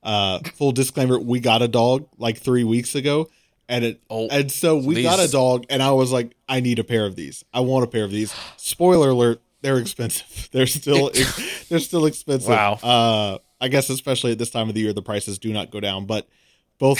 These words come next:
Speaker 1: new and used, that was really disappointing to find out. So,
Speaker 2: Mm.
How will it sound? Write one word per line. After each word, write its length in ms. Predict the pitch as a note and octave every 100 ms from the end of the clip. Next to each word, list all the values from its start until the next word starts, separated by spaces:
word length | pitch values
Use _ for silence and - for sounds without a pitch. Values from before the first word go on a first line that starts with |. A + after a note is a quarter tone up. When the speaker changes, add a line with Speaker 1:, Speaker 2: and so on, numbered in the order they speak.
| -
Speaker 1:
new 160 | C3 C3
and 160 | B2
used, 380 | A2+ A#2 A2+ -
that 180 | A#2 F#2
was 220 | A2 G2
really 420 | F#2+ G#2 B2 A#2
disappointing 540 | G#2+ G#2 G#2 G#2+ G#2+ G2+
to 80 | G#2
find 260 | G2+ G2+
out. 260 | G2 F#2+ -
So, 340 | - A2 G#2+ - _ _
Speaker 2:
Mm. 400 | D3 D3 C3 A2